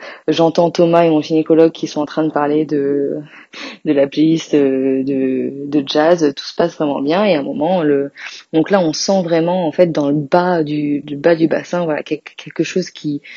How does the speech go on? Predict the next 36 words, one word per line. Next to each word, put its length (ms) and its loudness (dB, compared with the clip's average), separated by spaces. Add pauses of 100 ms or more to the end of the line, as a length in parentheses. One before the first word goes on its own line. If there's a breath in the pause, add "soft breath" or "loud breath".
(460 loud breath)
qui, 160 -14
qui 180 -6
passe. 400 0 (120)
Et 120 4
on 140 2
a 140 0
vraiment, 460 2
enfin 200 -2
voilà, 240 4
moi, 240 2
malgré 380 4
la, 260 2
la 140 0
péridurale, 340 -4
j'ai 80 -8
vraiment 240 -4
eu 60 -6
cette 220 -14
sensation. 640 -4 (540 loud breath)
Euh, 160 4
j'ai 160 0
vraiment, 320 -2 (240)
voilà, 240 0
senti, 540 2
mais 240 6 (260)
pas, 160 -2 (340)
mais 220 -2
pas 260 4
de 100 2
manière 260 2
désagréable, 440 2
sans, 220 -2
sans 220 -2
douleur, 300 0
en 100 -4
fait. 240 -10